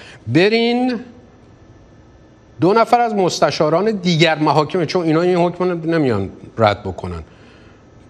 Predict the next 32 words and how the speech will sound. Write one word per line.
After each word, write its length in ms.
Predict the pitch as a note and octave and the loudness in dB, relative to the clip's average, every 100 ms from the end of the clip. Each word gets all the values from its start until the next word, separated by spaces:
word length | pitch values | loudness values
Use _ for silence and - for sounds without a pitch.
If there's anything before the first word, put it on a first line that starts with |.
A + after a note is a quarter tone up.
| - - - - - - | -20 -20 -20 -20 -20 -4
دعوا 360 | A2+ A#2+ C#3 F#3 | 0 2 2 0
می‌شه، 280 | E3 F#3+ | 0 -2
فلان 340 | D#3+ C#3+ C#3+ F3+ | -2 0 0 0
می‌شه، 160 | E3 | -2
دوباره 280 | F3+ D3 D3+ | 0 0 0
کش 260 | D#3+ G3 - | 0 -2 0
پیدا 220 | A#2+ G#2+ | -2 0
می‌کنه 260 | G2+ A2+ G#2 | -4 -4 -4
این 140 | G2+ | -2
قضیه. 200 | A2 D3 | -2 0
نکنین 420 | A#3+ A#3+ D3+ C3 | 0 2 0 0
این 100 | B2+ | 0
کارو، 180 | C3+ C3+ | 0 0
برین 280 | F3 C4+ B3+ | 0 2 2
دو 120 | B3 | 2
نفر 300 | A#3 - A#3 | 2 4 2
دیگر 240 | G3 G3+ | 4 2
از 180 | G3+ F3+ | 2 0
دیگر 200 | E3+ F3 | 0 0
محاکم 380 | E3 D#3 D#3 G3+ | 2 2 2 0
تجدید 260 | D#3+ C#3 D3+ | 0 0 0
نظر 320 | D3+ G3 G#3+ | 0 0 0
پیدا 280 | F#3 E3 F3+ | 0 0 0
کنین، 240 | G#3 G#3 | 0 0
بیارین 340 | G3+ A3+ A#3 | 2 0 2
با 80 | G#3 | 0
فوریت 460 | - E3+ D#3+ F#3+ F#3+ | 0 0 2 2 2
قضیه، 360 | D3+ D3 D#3 | 2 2 0
قضیه 340 | D#3+ C#3+ C3 C#3+ | 2 0 2 0
رو 60 | |
تموم 280 | D3 B2 G#2 | 2 0 -2
کنین. 240 | - F#2 | -6 -14